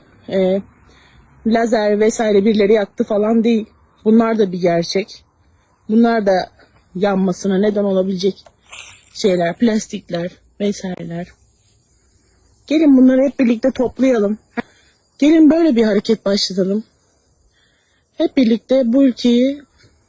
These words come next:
bu yangınlardan en azından kurtarmaya çalışalım. Bir şeyler yapmak adına.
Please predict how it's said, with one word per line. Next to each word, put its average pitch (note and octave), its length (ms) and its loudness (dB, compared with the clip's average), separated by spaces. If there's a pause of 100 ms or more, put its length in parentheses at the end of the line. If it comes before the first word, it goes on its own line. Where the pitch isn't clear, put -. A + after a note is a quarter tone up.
bu C4+ 60 2
yangınlardan A3+ 840 2
en B3+ 160 2
azından A3 520 0 (840)
kurtarmaya B3 540 0
çalışalım. F3+ 520 -4
Bir F#3 60 -6
şeyler G#3+ 300 0
yapmak G3 420 -4
adına. F3 320 -6